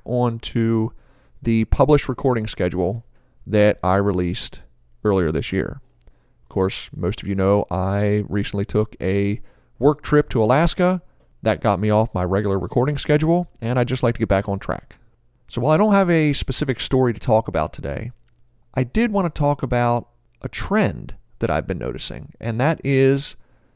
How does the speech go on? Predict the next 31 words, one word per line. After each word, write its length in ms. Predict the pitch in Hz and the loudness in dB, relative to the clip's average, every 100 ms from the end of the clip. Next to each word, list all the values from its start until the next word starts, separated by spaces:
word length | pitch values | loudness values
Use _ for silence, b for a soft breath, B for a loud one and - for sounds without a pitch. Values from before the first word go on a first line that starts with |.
| _ - | _ -12
the 100 | 101 | -6
number 340 | 107 180 262 | -4 -2 -2
of 80 | 233 | 0
Legends 420 | 170 180 185 180 | 0 2 0 -2
stories, 720 | - 165 107 78 67 156 - - | -2 2 2 0 -6 -10 -14 -4
or 200 | 156 175 | -2 2
aspects 520 | 202 208 - 101 - | 2 2 2 0 0
of 120 | 87 | -4
those 160 | 69 73 | -4 -6
stories, 580 | - 64 64 143 - - _ _ _ _ _ | -6 -8 -8 -10 -14 -18 _ _ _ _ _
that 120 | - 120 | -6 -4
we 160 | 151 | -2
are 100 | 156 | -2
seeming 500 | - - 156 170 180 | -4 -4 -4 -2 -4
to 140 | 170 180 | -4 -2
get 420 | 123 104 113 _ _ - | 0 0 0 _ _ -8
in 180 | 127 | -6
Star 280 | 127 - 87 | -4 -2 0
Wars 240 | 92 117 - | 0 -2 -4
canon 540 | - 180 117 95 139 - - | -2 0 -2 -4 -8 -10 -8
going 240 | 82 101 | -6 -6
forward. 420 | - 165 - - - _ _ _ _ _ _ _ _ _ _ _ _ _ | 0 0 0 -8 -20 _ _ _ _ _ _ _ _ _ _ _ _ _
So 160 | - | -2
this 160 | 120 131 | 2 4
episode 220 | 139 147 | 4 6
is 100 | 147 | 4
gonna 80 | 156 | 4
be 80 | 147 | 6
a 60 | |
little 160 | 139 147 | 6 6
different. 340 | 143 185 196 | 6 4 0